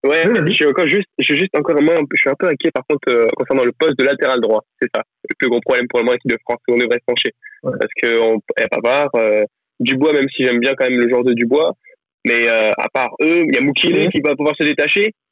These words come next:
Speaker 1: Et vraiment, après, sinon, euh, il y a, il y a pas grand monde, quoi. Si ce n'est, il y en a un, bon, il est très, très jeune, Brandon Sopi, euh, de Rennes. Mais ça, <laughs> c'est encore dans quelques
Speaker 2: Ouais.
Speaker 1: années, ça, c'est
Speaker 2: Ouais,
Speaker 1: encore dans
Speaker 2: voilà.
Speaker 1: longtemps.
Speaker 2: Là, là,
Speaker 1: Mais,
Speaker 2: là, on
Speaker 1: euh,
Speaker 2: parle
Speaker 1: là,
Speaker 2: pas
Speaker 1: vraiment,
Speaker 2: de
Speaker 1: euh, il y a une grosse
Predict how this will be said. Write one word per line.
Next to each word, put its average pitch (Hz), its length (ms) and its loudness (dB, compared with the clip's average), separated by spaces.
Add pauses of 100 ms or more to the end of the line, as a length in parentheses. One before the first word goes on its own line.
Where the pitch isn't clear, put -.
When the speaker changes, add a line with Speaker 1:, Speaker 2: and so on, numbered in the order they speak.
(380)
Speaker 1:
Et 127 100 -2
vraiment, 131 320 2
après, 151 260 -2
sinon, 131 200 0
euh, 135 380 0
il 98 60 -2
y - 40 -2
a, - 40 -6 (160)
il - 60 -4
y - 20 0
a 120 100 -4
pas - 140 -2
grand 135 100 2
monde, 156 220 0
quoi. 117 160 0 (180)
Si 143 80 0
ce - 40 -4 (100)
n'est, 139 100 2
il 127 60 2
y - 20 2
en 127 60 2
a 131 100 0
un, 147 140 2
bon, 123 220 2
il 117 80 2
est 117 40 -2
très, 131 140 -2
très 131 180 -2
jeune, 131 180 2
Brandon 127 280 2 (100)
Sopi, 139 360 0
euh, 113 180 4
de 120 100 0
Rennes. 139 300 2 (420)
Mais 143 140 0
ça, 202 120 0
<laughs> - 160 -2
c'est 180 100 2
encore 175 180 2
dans 156 120 2
quelques 160 160 0
Speaker 2:
Ouais. 151 280 2
Speaker 1:
années, 151 140 2
ça, 185 80 -2
c'est 156 80 2
Speaker 2:
Ouais, 160 140 2
Speaker 1:
encore 151 40 2
dans 151 80 2
Speaker 2:
voilà. 151 180 2 (100)
Speaker 1:
longtemps. 127 120 -2
Speaker 2:
Là, 151 160 -2
là, 151 260 0
Speaker 1:
Mais, 156 100 2
Speaker 2:
là, 170 100 0
on 170 80 0
Speaker 1:
euh, 127 160 2
Speaker 2:
parle 147 180 2
Speaker 1:
là, - 80 2
Speaker 2:
pas - 80 -2
Speaker 1:
vraiment, 143 280 0 (160)
Speaker 2:
de 123 40 2
Speaker 1:
euh, 120 80 -2 (400)
il - 60 -4 (100)
y - 60 -4
a - 80 2
une 277 40 -4
grosse - 380 0